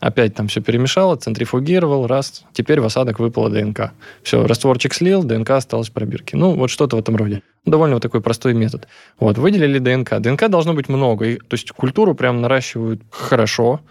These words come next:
То есть, ну, я не знаю, там порядка, наверное, десятой доли грамма. То есть прям в пробирке все это хорошо видно.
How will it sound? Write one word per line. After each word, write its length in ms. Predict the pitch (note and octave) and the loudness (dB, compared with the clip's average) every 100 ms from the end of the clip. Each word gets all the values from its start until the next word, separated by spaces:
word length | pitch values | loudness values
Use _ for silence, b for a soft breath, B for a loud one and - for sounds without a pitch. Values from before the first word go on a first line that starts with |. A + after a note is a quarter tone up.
| b b - | b b -8
То 80 | |
есть, 120 | A#2+ - | -8 -2
ну, 140 | A#2+ | 0
я 80 | A#2+ | 2
не 120 | A2+ | 2
знаю, 220 | A2+ A#2 | 0 0
там 160 | A2 G#2 | 0 0
порядка, 400 | A2+ A#2+ - A#2 | 2 2 0 -2
наверное, 600 | A2 A2+ A2+ A2 G#2+ G2+ b b b | 0 2 0 0 -2 -6 b b b
десятой 680 | A#2 A#2 - B2 A#2 A2 G#2+ - - | 0 0 2 0 2 -2 -4 -8 -2
доли 240 | A#2 A2+ | 2 2
грамма. 480 | A2 A#2+ E3+ F3+ E3+ - | 2 2 2 2 -2 -4
То 80 | B2 | -6
есть 100 | A2 | -2
прям 140 | A2+ A2 | -2 0
в 40 | |
пробирке 400 | B2 B2+ A#2 - | 0 2 0 -4
все 140 | - | -6
это 80 | A2+ | -4
хорошо 300 | - A2+ C3+ | -2 -2 0
видно. 320 | D#3+ A3+ G3 | 0 2 0